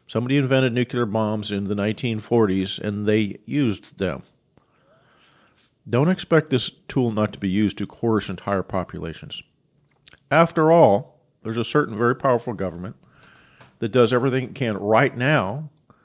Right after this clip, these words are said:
to destroy other people economically for having ideas or positions that they don't support.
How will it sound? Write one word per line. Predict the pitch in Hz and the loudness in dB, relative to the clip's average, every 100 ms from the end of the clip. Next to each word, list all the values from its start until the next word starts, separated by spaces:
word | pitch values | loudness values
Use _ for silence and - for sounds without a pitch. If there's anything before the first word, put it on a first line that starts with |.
| _ _ _ _ | _ _ _ _
to | - 123 | -4 2
destroy | 127 - - 131 135 147 170 - _ _ _ | 2 0 2 6 8 8 4 -4 _ _ _
other | 117 123 143 | 2 2 0
people | - 98 107 95 - | 0 -2 -2 -2 -2
economically | 113 113 110 127 127 107 117 | 0 0 0 0 -2 -4 -4
for | - 110 | -2 0
having | 113 117 101 | 2 0 -2
ideas | 117 98 95 98 113 | 0 0 0 -2 -4
or | - | -8
positions | - 104 90 85 98 90 | -6 -4 -6 -8 -10 -10
that | 92 | -8
they | 90 90 | -6 -6
don't | 85 - | -8 -10
support. | - - 156 - | -8 -2 -2 -2